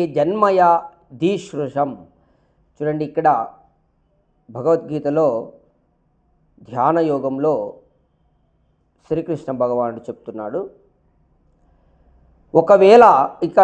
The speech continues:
ఈ విధంగా యోగభ్రష్టుడైనటువంటి వాడికి ఎట్లా కలుగుతుంది గతి అనే విషయంగా నిన్న ఒక శ్లోకం ద్వారా చెప్పి, అతనికి మంచి బహుకాలము పవిత్రులు సంపన్నులైనటువంటి వారి వంశమునందు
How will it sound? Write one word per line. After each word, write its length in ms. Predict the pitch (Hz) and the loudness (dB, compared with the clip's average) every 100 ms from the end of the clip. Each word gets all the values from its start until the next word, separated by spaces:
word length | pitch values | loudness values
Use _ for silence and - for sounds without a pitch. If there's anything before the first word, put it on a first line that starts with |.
| 175 180 | 4 2
ఈ 20 | 185 | 0
విధంగా 360 | 185 208 226 220 - 165 | 4 4 6 4 4 2
యోగభ్రష్టుడైనటువంటి 1160 | 175 208 214 208 196 - 196 196 185 175 175 165 156 | 2 4 2 2 0 -2 0 0 -2 -2 -2 -2 2
వాడికి 400 | 143 123 135 185 - - _ - - | 2 0 -4 -6 -6 -18 _ -14 -8
ఎట్లా 220 | 156 - 226 | -4 2 4
కలుగుతుంది 520 | 208 202 196 190 175 175 147 | 4 2 -2 -4 -4 -4 -4
గతి 180 | 147 170 | -2 -2
అనే 140 | 160 151 143 | -2 -6 -8
విషయంగా 320 | 156 156 165 147 | -10 -4 -4 -4
నిన్న 120 | 143 127 | -6 -8
ఒక 80 | 123 | -10
శ్లోకం 320 | 123 135 135 135 | -8 -6 -6 -8
ద్వారా 240 | 127 123 117 - | -4 -4 -6 -10
చెప్పి, 260 | 107 - 220 - _ _ _ _ _ - | -18 -12 -12 -12 _ _ _ _ _ -8
అతనికి 460 | 147 175 170 160 160 139 135 - _ _ - 127 | -2 0 -2 -2 -4 -4 -8 -14 _ _ -12 -6
మంచి 360 | 185 233 240 196 117 - _ _ _ _ 117 | -6 -4 -4 -4 -6 -18 _ _ _ _ -8
బహుకాలము 840 | 143 190 208 196 202 240 226 185 123 - _ _ _ 160 | -2 -2 2 6 6 6 4 0 -6 -14 _ _ _ -2
పవిత్రులు 560 | 180 247 - 220 214 202 190 | -2 -2 -2 0 2 0 0
సంపన్నులైనటువంటి 1160 | 160 185 226 220 214 202 202 196 190 185 180 180 170 | -6 -2 2 2 2 0 -2 -4 -4 -4 -4 -2 -2
వారి 280 | 165 160 151 | 0 -2 -6
వంశమునందు 760 | 123 156 196 190 180 175 165 | -10 -8 -6 -4 -4 -4 -6